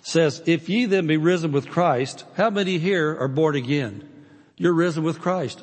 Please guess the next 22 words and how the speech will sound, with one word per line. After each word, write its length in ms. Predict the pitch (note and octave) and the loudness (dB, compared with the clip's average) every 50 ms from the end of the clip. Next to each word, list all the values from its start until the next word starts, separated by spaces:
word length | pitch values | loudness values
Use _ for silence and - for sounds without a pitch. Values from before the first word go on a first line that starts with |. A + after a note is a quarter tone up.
| - - - | -20 -4 0
from 180 | - D#3 D3+ | 0 0 2
the 140 | C#3 C#3+ D3 | 2 2 2
old 200 | D#3+ F3+ F3+ D#3 | 2 2 2 2
life 300 | E3+ E3+ F3 F3 E3+ - | 2 2 0 0 0 -2
into 160 | F3 E3 D3+ | -2 -2 -2
the 140 | D3 C#3 D#3+ | -2 -2 -2
new 180 | E3+ G3 G3 D#3+ | 0 0 0 0
life. 220 | B2+ A2 A2+ G#2+ - - - - - - - - | 0 0 -2 -4 -6 -12 -20 -20 -20 -20 -12 -2
Okay, 300 | F3 E3 C#3 - E3 E3+ | 0 0 2 2 2 2
then 240 | E3 D3+ D#3 C3+ D3+ | 2 2 0 -2 -4
seek 420 | - - - - A#3 A#3+ - - - | -8 -4 -2 0 0 0 -2 -2 0
those 240 | G3+ G3 F3+ - | 2 2 0 -2
things 580 | - - G3+ G#3+ G#3 F#3 E3 D#3 D3+ D3 C3+ - - - - - - - - - - - - _ _ - | -2 0 0 2 2 2 0 0 -2 -4 -6 -10 -16 -20 -20 -20 -20 -20 -20 -20 -20 -20 -20 _ _ 0
which 240 | E3 E3 - - | 0 0 2 2
are 140 | D#3+ E3+ F3 | 2 2 2
in 40 | E3 | 2
the 80 | C#3 C3 | 0 -4
sports 420 | - - E3+ E3 E3 D#3 - - | -2 0 2 2 2 0 -2 -2
world. 340 | C3 A#2+ A2 G2+ F#2+ F#2+ F2+ - - - - - - - - - F#3 G3 - - - - F3 C#3 C#3+ C3+ B2+ G#2+ G3 - - G2+ - - _ _ _ _ _ _ _ _ _ _ _ _ _ _ _ _ | -2 -2 -2 -2 -4 -8 -12 -16 -20 -20 -20 -20 -20 -20 -20 -20 -20 -20 -20 -20 -20 -20 -20 -20 -20 -20 -20 -20 -20 -20 -20 -20 -20 -20 _ _ _ _ _ _ _ _ _ _ _ _ _ _ _ _
Seek 580 | - - - - A#3 A3 G#3 - - - - - | -14 -10 -4 0 0 0 0 -2 -8 -16 -20 -12
po-, 240 | - - F3+ - C#3 | -8 -8 -8 -8 -4
politicians. 840 | - F3+ G3+ G3+ F3+ D#3+ - - F#3 F#3 E3+ - - D3 A#2 - - | 0 2 2 2 2 0 0 0 0 0 0 -2 -6 -8 -10 -12 -18